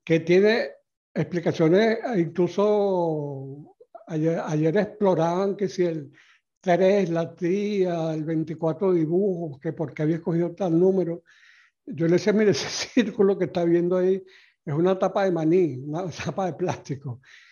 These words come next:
que cuando el dibujo se me complicaba, yo ponía el círculo y le trazaba un,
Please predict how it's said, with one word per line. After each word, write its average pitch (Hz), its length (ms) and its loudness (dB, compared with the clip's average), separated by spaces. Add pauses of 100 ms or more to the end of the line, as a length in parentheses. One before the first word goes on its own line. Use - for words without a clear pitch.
que 170 140 -4
cuando 160 240 4
el 151 80 4
dibujo 151 340 4
se 202 120 0
me 196 160 2
complicaba, 160 960 0 (1300)
yo 143 160 -8
ponía 156 220 -2
el 165 80 -6
círculo 202 360 2
y 214 60 4
le 180 160 2
trazaba 160 400 -4
un, 214 340 -4